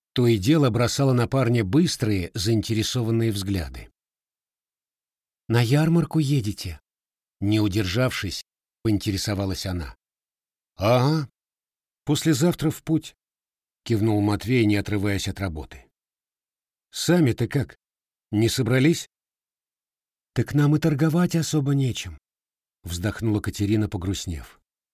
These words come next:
"Вот дурак!" выругал себя Матвей. "Знаешь ведь, что живут кое-как, а ты с ярмаркой". "Так собрали бы гуртом ягоды какой или грибов, да свезли.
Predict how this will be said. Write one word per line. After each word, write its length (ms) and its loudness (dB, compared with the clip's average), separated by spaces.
"Вот 580 -6
дурак!" 800 -2
выругал 540 -2
себя 280 -4
Матвей. 480 -4
"Знаешь 640 0
ведь, 400 -12
что 220 -4
живут 340 0
кое-как, 640 -4
а 200 -2
ты 200 -2
с 180 -8
ярмаркой". 800 -6
"Так 180 0
собрали 460 2
бы 140 2
гуртом 420 2
ягоды 540 2
какой 500 -4
или 160 4
грибов, 640 0
да 140 -2
свезли. 540 -2